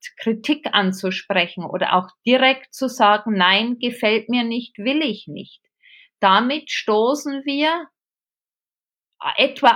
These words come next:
achtzig Prozent aller Kulturen dieser Welt vor den Kopf. Also Sprache ist immer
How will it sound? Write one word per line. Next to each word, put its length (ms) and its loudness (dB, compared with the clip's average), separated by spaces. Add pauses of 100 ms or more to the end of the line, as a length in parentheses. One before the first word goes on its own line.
achtzig 640 -2
Prozent 960 -2
aller 580 4
Kulturen 800 -2
dieser 420 0
Welt 400 0
vor 360 0
den 280 -4
Kopf. 360 0
Also 260 0
Sprache 720 2 (800)
ist 320 -6
immer 260 2